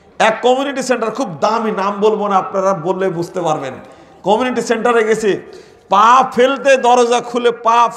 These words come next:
ফেলতে দেখছি একজনের বউ আর একজন ভাগাভাগি করে নিয়ে বসে আছে এক জায়গায়। আম-, নাউজুবিল্লাহ, নাউজুবিল্লাহ। আর এক পা ঢুকায়নি, বেরিয়ে চলে আসছে যে বিয়ে খাওয়ার গুষ্টি বেচি, যায় আগে চলে যায়। কত নোংরা হতে পারে মুসলমানের বাচ্চা,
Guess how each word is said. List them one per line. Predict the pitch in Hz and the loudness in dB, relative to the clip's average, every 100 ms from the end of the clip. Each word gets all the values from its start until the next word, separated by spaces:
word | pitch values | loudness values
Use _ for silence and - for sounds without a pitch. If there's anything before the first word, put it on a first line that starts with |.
| - | 0
ফেলতে | 247 214 240 | 0 2 -2
দেখছি | 208 226 - 226 185 139 - - | 0 -2 -2 -6 -4 -6 -14 -6
একজনের | 180 208 185 220 220 | -2 -2 0 -2 -2
বউ | 202 208 | 0 2
আর | 208 202 | 4 2
একজন | 185 202 | -2 -6
ভাগাভাগি | 185 185 190 190 | -4 -2 2 4
করে | 175 190 | 2 0
নিয়ে | 175 | -2
বসে | 165 160 147 | -2 -4 -4
আছে | 127 127 | -6 -8
এক | 92 | -10
জায়গায়। | 85 73 - - | -14 -18 -18 -16
আম-, | 139 | -12
নাউজুবিল্লাহ, | 143 185 160 107 107 95 90 98 | -8 -4 -4 -6 -8 -8 -8 -8
নাউজুবিল্লাহ। | 117 123 107 95 - 87 - - - - - | -6 -6 -6 -8 -10 -10 -14 -18 -20 -20 -6
আর | - 202 | 0 2
এক | 247 - | 2 0
পা | 262 | 0
ঢুকায়নি, | 220 202 220 226 214 | 0 -2 0 -2 -2
বেরিয়ে | 185 196 196 196 | -2 -2 0 -2
চলে | 196 180 | -4 -4
আসছে | 170 - 160 | -4 -6 -12
যে | 139 | -10
বিয়ে | 156 160 196 208 | -10 -8 -2 -2
খাওয়ার | 196 208 185 | 0 0 0
গুষ্টি | 156 185 - 180 | -2 -8 -8 -4
বেচি, | 175 175 170 147 - - - | -4 -2 -4 -4 -10 -20 -20
যায় | 120 156 170 160 | -2 2 4 4
আগে | 151 147 | 2 0
চলে | 175 160 | 2 2
যায়। | 147 120 - - - - - - | 2 -2 -6 -10 -18 -20 -20 0
কত | 453 440 440 440 | 4 4 0 0
নোংরা | 311 269 427 466 453 370 | 0 0 0 2 4 2
হতে | 320 277 | 0 0
পারে | 269 | -2
মুসলমানের | 247 247 254 233 226 220 | -4 -8 -10 -10 -8 -8
বাচ্চা, | 208 - 202 131 | -10 -10 -8 -8